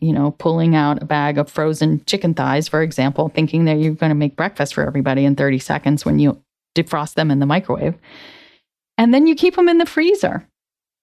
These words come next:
Then all you have to do is pull them out, microwave them. I recommend doing it thirty seconds at a time so that your English muffin doesn't get totally spongy the way bread can in the microwave. And boom, you've got an Egg McMuffin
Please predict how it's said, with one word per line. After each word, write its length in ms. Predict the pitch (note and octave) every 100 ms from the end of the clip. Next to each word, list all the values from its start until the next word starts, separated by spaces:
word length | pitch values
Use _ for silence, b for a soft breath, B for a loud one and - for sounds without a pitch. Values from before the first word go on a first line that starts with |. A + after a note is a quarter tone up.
| -
Then 200 | G3+ C#4
all 100 | C#4+
you 140 | D4 C#4+
have 140 | C#4+
to 80 | C4+
do 180 | D4 D4
is 100 | -
pull 220 | - A3
them 100 | A#3+
out, 340 | F#3+ G3 -
microwave 600 | F#3 F#3 A3 A3 F#3+ F3+
them. 280 | F#3 F3+ G#3
I 100 | F#3 F#3+
recommend 420 | G3 G#3 G3 F#3+
doing 220 | F#3+ F#3+
it 120 | F3+
thirty 240 | - E3 G#3
seconds 380 | - G3+ A#3 A#3+
at 100 | C4+
a 60 |
time 320 | - F3+ F3
so 120 | F#3 F3
that 140 | D#3+
your 140 | E3 F3+
English 300 | F3+ E3+ D#3+
muffin 240 | E3 F3
doesn't 240 | D3 E3+
get 160 | D#3+ -
totally 400 | - D#3+ E3+ A3
spongy 420 | - D#3 D3+ D#3+
the 120 | D#3
way 120 | D3+ D#3+
bread 380 | - C#3 E3+
can 280 | - D3 D3
in 120 | D#3 E3
the 80 |
microwave. 500 | F3 D3 D3+ D3+ D#3+
And 220 | E3+ F3 D#3+
boom, 380 | G#3+ C#4 D3+
you've 160 | D3 D#3
got 200 | F3 G3
an 120 | G#3
Egg 180 | F3 F3+
McMuffin 720 | G3 - F#3 B3+ C#3+ D3